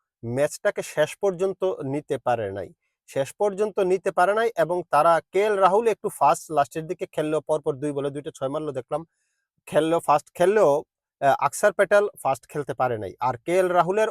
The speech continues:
ওই সময়ের আউটটার পরেই টিম ইন্ডিয়ার স্কোরটা আসলে থেমে গেছে। ওই জায়গাটা থেকে আপনার, আহ, স্কোরটা বাড়াইতে পারে নাই। নীতিশ কুমার রেড্ডি বলেন কিংবা ওয়াশিংটন সুন্দর বলেন, যখন তারা ব্যাট করছে, তারা তো জানতো যে এই ম্যাচটা, আহ,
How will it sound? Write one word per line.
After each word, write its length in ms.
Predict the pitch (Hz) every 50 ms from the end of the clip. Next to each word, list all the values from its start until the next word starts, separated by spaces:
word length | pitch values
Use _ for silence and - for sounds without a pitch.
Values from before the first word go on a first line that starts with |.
| -
ওই 120 | 151 151 143
সময়ের 280 | - - 185 190 196 190 -
আউটটার 600 | - 127 139 156 170 - _ _ - 208 202 202 202 - _ -
পরেই 400 | 175 185 190 180 160 165 180 185
টিম 320 | _ - - 151 160 165
ইন্ডিয়ার 340 | 170 170 170 180 180 180 175 170
স্কোরটা 420 | - - - - 143 147 _ - 165
আসলে 200 | 143 147 147 139
থেমে 300 | _ - 151 135 131 117
গেছে। 240 | - - - - - _ _ _ _ _ _ -
ওই 160 | 143 143 135
জায়গাটা 340 | 135 151 151 175 165 180 165
থেকে 320 | - 185 165 202 208 214 - _ _ _ _ _ -
আপনার, 480 | - 139 - - 139 135 127 120 120 120
আহ, 220 | 120 117 123 135
স্কোরটা 380 | - - - 160 156 - 175 151
বাড়াইতে 380 | 127 131 131 143 147 - 170
পারে 240 | 151 170 165 170 170
নাই। 120 | 170 165
নীতিশ 320 | 147 135 135 - 160 - -
কুমার 200 | - 165 160 147
রেড্ডি 240 | 139 135 127 147 151
বলেন 300 | 147 160 156 160 156 151
কিংবা 360 | - 156 139 139 143 139 135
ওয়াশিংটন 540 | 127 123 123 127 - - 147 143 - 151 147
সুন্দর 340 | - - 135 127 139 143
বলেন, 260 | 143 147 139 131 117 107 _ _ _ _ _ _ - 131 127 120 - _ _ 139 127
যখন 300 | 120 139 143 - 180 180
তারা 280 | 175 - 135 143 175 202
ব্যাট 220 | 180 190 190 -
করছে, 300 | - 196 180 - - 151
তারা 260 | 131 - 135 135 151
তো 120 | - - 190
জানতো 400 | 156 151 165 165 151 - 147 127
যে 260 | 117 127 120 113 117
এই 220 | - - 139 139
ম্যাচটা, 440 | 131 123 123 - - - 143 131 123 - _ _ _ _ _ _
আহ, 380 | - 131 127 120 113 113 107